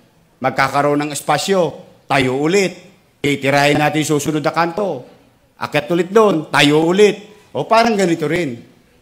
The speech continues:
May bakante, titirahin ulit. Ha? O, alagaan nyo nga lang. Ha? Huwag nyo nang tirahin yung mga bakal. Ha?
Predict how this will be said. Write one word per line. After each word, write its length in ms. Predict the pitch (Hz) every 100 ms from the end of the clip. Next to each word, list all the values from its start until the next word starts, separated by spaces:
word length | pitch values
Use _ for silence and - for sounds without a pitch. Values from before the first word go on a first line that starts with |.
| _ _ _ _ _ _ _ 101
May 160 | 120
bakante, 800 | 135 175 214 196 185 190 - - - - _ _ _ _ _ _
titirahin 640 | 214 190 156 135 120 123 151
ulit. 320 | 180 139 - - _ _ _ _ _ - - - - - -
Ha? 240 | 113 143 165 _ - _ _ -
O, 160 | 147
alagaan 560 | 202 214 185 170 147 139
nyo 160 | 123 107
nga 100 | 95
lang. 380 | 110 117 107 87 - _ 101
Ha? 80 | 123 - _
Huwag 160 | 208
nyo 160 | 233 220
nang 140 | 202 185
tirahin 400 | 165 165 156 156
yung 160 | 147
mga 80 | 139
bakal. 800 | 127 107 104 123 143 147 110 - - - - -
Ha? 120 | 120